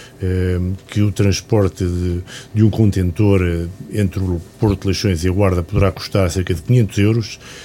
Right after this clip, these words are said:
e que o transporte de um contentor entre o Porto de Leixões e a China custará cerca de oitocentos euros.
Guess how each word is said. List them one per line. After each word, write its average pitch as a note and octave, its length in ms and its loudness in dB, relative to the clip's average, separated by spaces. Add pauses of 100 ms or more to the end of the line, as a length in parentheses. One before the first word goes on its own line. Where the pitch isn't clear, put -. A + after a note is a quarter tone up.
(100)
e B2 80 -2
que G#2+ 140 -4
o G#2+ 40 0
transporte G#2 680 0
de G2+ 100 0
um A2 60 2
contentor G2 640 2 (180)
entre G2+ 160 -2
o F#2+ 40 0
Porto G#2+ 240 0
de G#2+ 60 -2
Leixões G2 380 0
e G2 60 2
a F2+ 40 2
China G2 440 2 (220)
custará G2 340 2
cerca G2 300 -2
de G2 60 0
oitocentos F#2 460 0
euros. D#2+ 300 -8